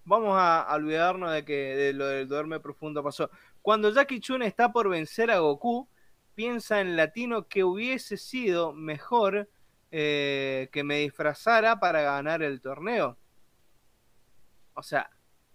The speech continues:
pero si ya está disfrazado, ¿o acaso la verdadera identidad de Roshi es la de Jackie Chun y el verdadero disfraz es el de Roshi?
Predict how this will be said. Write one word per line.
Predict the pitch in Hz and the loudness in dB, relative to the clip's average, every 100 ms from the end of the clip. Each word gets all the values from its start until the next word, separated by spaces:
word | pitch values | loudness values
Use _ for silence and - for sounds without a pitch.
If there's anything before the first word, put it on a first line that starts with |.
| _ _ _ _ _ _ | _ _ _ _ _ _
pero | - 165 | -4 -4
si | 170 180 | -4 -6
ya | 214 339 | -4 -4
está | 240 | 0
disfrazado, | 190 170 156 147 - 147 139 147 | 0 0 -2 -2 2 2 2 2
¿o | 156 | 2
acaso | 139 170 208 | 0 -4 -2
la | 190 170 | 0 2
verdadera | 156 151 147 151 180 185 | 2 2 2 2 2 -2
identidad | 165 147 156 165 | -4 -6 -2 0
de | 156 | 0
Roshi | 156 165 170 | -2 -6 -6
es | 151 | -2
la | 147 | 0
de | 143 | 0
Jackie | 143 143 156 | -4 -6 -10
Chun | - 170 202 208 - _ _ | -10 -8 -8 -12 -20 _ _
y | 160 | -6
el | 156 | -2
verdadero | 151 147 147 147 170 | 0 2 2 2 0
disfraz | 165 156 - 151 160 - - | -2 -4 -2 0 0 -4 -12
es | 156 147 | -8 -6
el | 147 139 | -6 -4
de | 139 | -2
Roshi? | 180 196 - 127 | -2 -2 -6 -16